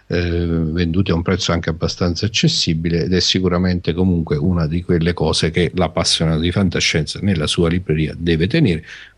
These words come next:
È in ogni caso una lettura estremamente godibile, eh, con questa piccola controversia appunto che avevo annunciato fin dall'inizio, cioè questo fatto che comunque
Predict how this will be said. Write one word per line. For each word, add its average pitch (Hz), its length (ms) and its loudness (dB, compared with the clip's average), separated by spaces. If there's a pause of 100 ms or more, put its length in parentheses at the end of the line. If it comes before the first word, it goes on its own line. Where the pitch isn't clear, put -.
(120)
È 143 360 0
in 117 160 0
ogni 131 420 2
caso 104 420 -4
una 95 160 -12
lettura 101 540 -6
estremamente 120 880 -2
godibile, 110 680 -2 (500)
eh, 104 300 -8
con 180 320 2
questa 135 460 0
piccola 117 560 -4
controversia 110 720 -4
appunto 95 360 -8
che 90 100 -8
avevo 92 160 -4
annunciato 95 500 -4
fin 113 160 2
dall'inizio, 117 500 0
cioè 82 180 -6
questo - 300 -10
fatto 85 380 -4
che 80 160 -8
comunque 82 640 -4